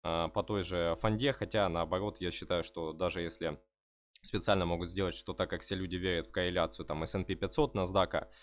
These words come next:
и биткоина, да, то, соответственно, потом они просто в рост, э, пусть-, пустят ту же самую крипту, а люди будут скидывать и думать, что это опять фейковый отскок, ну а мы уже пойдём в рост.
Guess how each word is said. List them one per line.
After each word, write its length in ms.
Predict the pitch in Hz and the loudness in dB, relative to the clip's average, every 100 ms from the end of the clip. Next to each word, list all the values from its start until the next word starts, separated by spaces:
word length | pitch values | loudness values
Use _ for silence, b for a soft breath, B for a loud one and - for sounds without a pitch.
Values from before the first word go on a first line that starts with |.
| B - | B -8
и 220 | 90 85 | -2 0
биткоина, 600 | 82 110 143 151 113 85 | 0 0 4 6 6 6
да, 220 | 92 101 | 6 6
то, 180 | 85 101 | 6 0
соответственно, 500 | 95 87 95 - 82 | 0 -2 -4 -2 -2
потом 300 | - 90 90 | -2 -2 0
они 140 | 87 87 | 0 0
просто 320 | 90 90 85 | -4 -4 -2
в 60 | |
рост, 320 | 95 95 - - | 0 0 -2 -2
э, 140 | 80 | -2
пусть-, 360 | - 98 - - | -2 -4 -6 -6
пустят 320 | 95 - 87 | -6 -4 -4
ту 100 | 98 | -2
же 80 | 92 | -2
самую 320 | - 98 95 | 2 2 2
крипту, 380 | - 110 151 117 | 0 -2 0 2
а 80 | 87 | 2
люди 220 | 101 90 | 0 -2
будут 220 | 90 92 | -4 -4
скидывать 420 | - 123 95 82 | -4 -2 -2 -2
и 20 | |
думать, 240 | 85 87 80 | -4 -2 -4
что 160 | - | -4
это 160 | 90 80 | -2 -2
опять 220 | 80 85 | -2 0
фейковый 380 | - 92 95 98 | 0 0 2 2
отскок, 320 | 104 - 143 | 2 0 0
ну 140 | 110 110 | 2 0
а 60 | |
мы 120 | 90 92 | 2 -2
уже 140 | 85 | -4
пойдём 300 | - 85 85 | -4 -4 -2
в 60 | 82 | -2
рост. 260 | 69 - | -4 -8